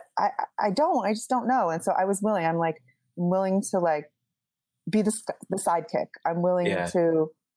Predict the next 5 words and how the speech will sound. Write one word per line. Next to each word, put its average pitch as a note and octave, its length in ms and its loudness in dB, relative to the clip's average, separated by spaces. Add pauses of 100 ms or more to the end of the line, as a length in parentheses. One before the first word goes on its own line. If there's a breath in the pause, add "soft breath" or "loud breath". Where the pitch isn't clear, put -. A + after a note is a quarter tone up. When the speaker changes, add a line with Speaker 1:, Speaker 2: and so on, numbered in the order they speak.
(760)
Speaker 1:
um, D#3 400 -2 (1000)
to G#3+ 100 0
say, E3+ 240 2
like, D3+ 300 0 (720)
uh, F3 140 2